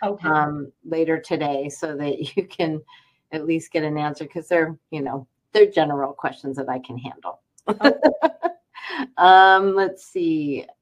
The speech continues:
Speaker 2: Okay. Just one more. Um, books.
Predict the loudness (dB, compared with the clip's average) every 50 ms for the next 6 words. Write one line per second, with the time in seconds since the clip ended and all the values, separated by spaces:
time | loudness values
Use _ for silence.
0 | _ -18 -16 -14 -14 -14 -14 -16 -18 _ -16 -16 -14 -14 -16 -16 -16 -16 -18 -20
1 | _ _ -20 -20 -20 _ _ _ _ _ -20 -20 -18 -18 -18 -14 -12 -10 -10 -10
2 | -10 -10 -8 -6 -6 -6 -6 -6 -8 -10 -12 -16 -20 -20 -20 -20 -20 -20 -20 -20
3 | _ -4 -2 2 4 4 4 4 4 4 4 2 2 0 -4 -6 -10 _ _ _
4 | _ _ _ _ _ _ _ _ _ _ _ _ -20 _ _ _ _ _ -2 2
5 | 2 2 2 2 -4 -16 -16 -16 -16 -14 -16